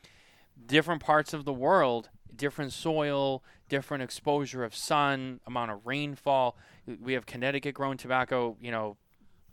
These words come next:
an hour and a half away from me and down in Connecticut River Valley. Um, there's tobacco that's grown there, and it's some of my favorite tobacco in the whole world.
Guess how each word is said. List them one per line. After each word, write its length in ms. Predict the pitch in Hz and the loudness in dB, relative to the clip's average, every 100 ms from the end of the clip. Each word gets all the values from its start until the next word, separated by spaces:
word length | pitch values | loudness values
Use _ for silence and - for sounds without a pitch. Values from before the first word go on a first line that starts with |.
| - _ _ _ - | -20 _ _ _ -12
an 120 | 117 | -8
hour 360 | 113 127 135 131 | -2 2 4 2
and 80 | 120 | 0
a 20 | |
half 300 | 123 127 - | -2 -4 -2
away 200 | 120 123 | -2 -2
from 200 | - 113 | -4 -6
me 360 | 147 135 123 127 | -4 -2 -4 -10
and 100 | 113 | -8
down 180 | 113 117 | -6 -6
in 60 | |
Connecticut 400 | 110 120 120 117 | -10 -8 -8 -8
River 240 | 107 113 101 | -8 -8 0
Valley. 460 | 127 180 123 117 - - - - - | 4 6 4 -2 -10 -20 -20 -20 -2
Um, 520 | 117 113 110 104 92 - - - - - - - - - | 0 2 0 -2 -10 -20 -20 -20 -20 -20 -20 -10 -6 0
there's 260 | 143 131 | 2 2
tobacco 460 | - 143 127 131 139 | 2 6 6 6 4
that's 200 | 135 - | 0 2
grown 220 | 139 131 | 0 2
there, 140 | 156 | 2
and 100 | 165 | 2
it's 100 | 113 | 0
some 120 | - 127 | -2 -2
of 60 | |
my 120 | 113 | -2
favorite 300 | 107 135 117 | -2 -4 -6
tobacco 320 | - 113 110 127 | -6 -4 -4 -6
in 60 | |
the 80 | 113 | -8
whole 180 | 127 107 | -6 -4
world. 420 | 123 160 92 - | 0 0 -2 -8